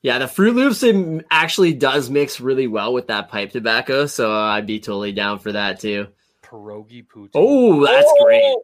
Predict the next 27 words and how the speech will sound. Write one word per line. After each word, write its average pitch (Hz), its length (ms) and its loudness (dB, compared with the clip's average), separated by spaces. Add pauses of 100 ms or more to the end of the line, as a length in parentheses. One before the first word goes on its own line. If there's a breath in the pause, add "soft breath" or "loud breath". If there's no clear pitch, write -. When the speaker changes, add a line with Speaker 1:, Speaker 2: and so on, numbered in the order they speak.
(180)
Speaker 2:
baby. 190 600 -4 (1300)
Speaker 1:
All 95 200 -6
right. 123 440 -2 (260)
Speaker 2:
Uh, 139 200 -8
we 139 100 -14
got 139 340 -8
Fruit 233 240 -8
Loops 240 420 -14 (240)
and 127 260 -18
raspberry. 113 1040 -16 (200)
Let 147 160 -8
us 147 180 -14
know 147 220 -10
in 139 60 -16
the 127 80 -14
comments 156 600 -8 (140)
how - 180 -8
you 427 160 -10
feeling 254 420 -14
about 127 300 -8
this 117 220 -16
so 113 140 -16
far. 117 200 -10
We're 185 160 -10
two 254 300 -16
cents 247 420 -12
in. 208 200 -12